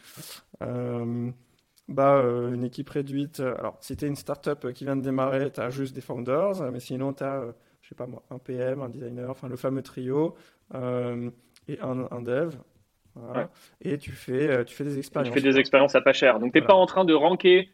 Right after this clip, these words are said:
Speaker 2: une quantité énorme de features dans un backlog en
Speaker 1: <laughs> Non.
Speaker 2: fonction de la valeur
Speaker 1: Non, voilà.
Speaker 2: estimée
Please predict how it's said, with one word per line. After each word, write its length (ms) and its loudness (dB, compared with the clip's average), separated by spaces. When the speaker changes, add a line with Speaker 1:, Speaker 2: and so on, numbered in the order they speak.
Speaker 2:
une 360 2
quantité 680 0
énorme 260 4
de 100 0
features 360 -6
dans 180 -4
un 60 -4
backlog 380 2
en 20 2
Speaker 1:
<laughs> 80 2
Non. 20 -2
Speaker 2:
fonction 360 -10
de 100 -4
la 160 2
valeur 380 10
Speaker 1:
Non, 40 10
voilà. 240 -2
Speaker 2:
estimée 560 0